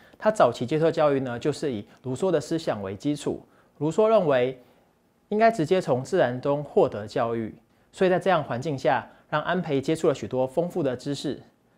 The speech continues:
安培在呢担任教职的期间，进行了有关气体分子组成的研究。在奥斯特发现了电流时效应后呢，安培开始着手建立描述电磁关系的物理理论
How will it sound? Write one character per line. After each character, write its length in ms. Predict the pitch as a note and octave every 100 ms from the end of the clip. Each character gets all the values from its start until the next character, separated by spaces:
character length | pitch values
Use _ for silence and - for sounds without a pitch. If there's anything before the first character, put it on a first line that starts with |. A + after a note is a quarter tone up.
| _ _ _ _ G#3
安 180 | A#3+
培 180 | A3+ D3+
在 200 | D3+ D#3
呢 240 | C#3+ B2+ B2+ _ _
担 120 | E3
任 160 | E3+ C3+
教 140 | D#3
职 100 | B2+
的 80 | A#2
期 220 | - A2
间， 320 | G2+ B2+ B2+ - _
进 140 | - E3+
行 160 | C3
了 60 | A#2+
有 100 | G2
关 280 | C3+ C3+ C#3+
气 180 | - G#3+
体 180 | A#2+
分 220 | G#2+ C3+ C#3
子 100 | A#2
组 220 | - -
成 160 | -
的 80 | G#2
研 180 | G#2 G2
究。 240 | - C#3 D#2 - _ _ _ _
在 160 | G#3 -
奥 120 | G3+
斯 140 | G3 G3+
特 220 | G3+ D#3+
发 180 | E3+ E3+
现 220 | F3 C#3
了 260 | B2+ A#2 - _ _ -
电 100 | D#3
流 120 | C3+
时 120 | C3
效 200 | D3 C#3+
应 100 | C3+
后 160 | D#3 B2+
呢， 260 | A2 A2+ - - -
安 140 | F#3
培 160 | E3+ C3
开 220 | - D#3+
始 180 | D#3 A#2+
着 220 | A#2+ C3
手 180 | B2+ G2+
建 280 | D3+ C3+
立 180 | C3+ A#2+ - _
描 180 | A2+ A#2+
述 280 | - C3+ C3
电 180 | F#3+ C#3+
磁 240 | B2 B2
关 240 | A2+ C3 C3
系 160 | C#3+
的 100 | B2 G#2+
物 160 | D3+
理 180 | A2+ - -
理 160 | G#2+ F#2
论 220 | C#3